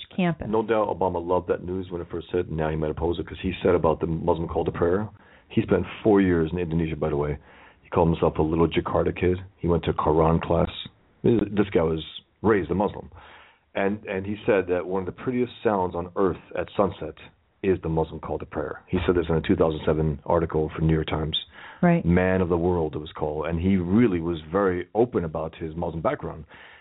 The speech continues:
Speaker 2: And, uh, I remember I was sharing that for a time,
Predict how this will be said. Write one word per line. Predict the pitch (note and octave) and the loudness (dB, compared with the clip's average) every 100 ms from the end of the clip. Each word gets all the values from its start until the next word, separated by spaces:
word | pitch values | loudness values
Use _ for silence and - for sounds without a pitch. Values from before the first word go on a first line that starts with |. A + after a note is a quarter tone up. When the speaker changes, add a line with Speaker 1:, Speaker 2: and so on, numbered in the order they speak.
| _ _ | _ _
Speaker 2:
And, | F2+ F2 F2+ E2 | 0 2 2 2
uh, | F2 E2+ D#2+ | 4 4 4
I | |
remember | G#2 A#2 G2 F2+ | 4 4 4 2
I | F2+ | 0
was | F#2 - | -4 -2
sharing | A#2 G2 | 0 0
that | E2 - - | -4 -12 -8
for | F#2 E2+ | -4 -4
a | |
time, | - B2 E2 | 0 0 0